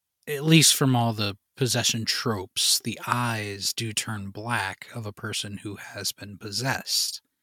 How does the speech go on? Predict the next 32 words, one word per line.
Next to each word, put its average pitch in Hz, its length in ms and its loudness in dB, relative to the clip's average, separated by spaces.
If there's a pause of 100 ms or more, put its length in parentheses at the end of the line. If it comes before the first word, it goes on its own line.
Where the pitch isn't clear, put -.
(140)
Are 117 120 -6
these 113 260 -10
little 113 180 -4
kids 120 320 -4
in 117 120 -4
the 110 60 -4
neighborhood 113 540 -8
just 110 240 -6
getting 107 240 -12
possessed 104 640 -4
and 104 320 -12 (280)
they're 107 140 -6
out 104 160 -6
trying 107 300 -4
to 107 60 -10
gain 104 360 -8
entry 107 380 -6
into 104 180 -12
people's 107 320 -8
homes 107 520 -6
to 95 240 -6 (460)
either 101 360 -10 (260)
murder 113 420 -2
them 110 320 -4
or 95 360 -14 (460)
pass 101 340 0
on 110 180 -4
a 104 60 -6
possession 107 840 -6
or 92 240 -20 (1160)
something 98 500 -8
weird? 101 400 -12